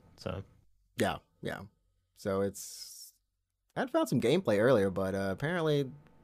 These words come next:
Speaker 2: they just
Speaker 1: I've
Speaker 2: wanna
Speaker 1: never
Speaker 2: make it
Speaker 1: seen
Speaker 2: look
Speaker 1: s-,
Speaker 2: nice.
Speaker 1: a single, I've never seen any gameplay for this, and 'cause I, when they announced it, I was just like, "Okay, what, uh, sure, cool,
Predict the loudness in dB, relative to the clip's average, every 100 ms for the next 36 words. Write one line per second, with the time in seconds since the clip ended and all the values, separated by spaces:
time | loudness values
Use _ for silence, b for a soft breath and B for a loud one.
0 | -12 -2 2 4 6 8 8 8 8 8
1 | 8 6 4 4 6 6 8 10 8 6
2 | 6 6 6 4 4 4 2 2 2 2
3 | 4 4 4 2 4 2 2 -2 -2 -2
4 | 2 6 8 8 8 8 8 8 8 8
5 | 6 4 4 4 4 4 4 4 2 2
6 | -2 -4 -6 -4 -4 -2 -2 2 4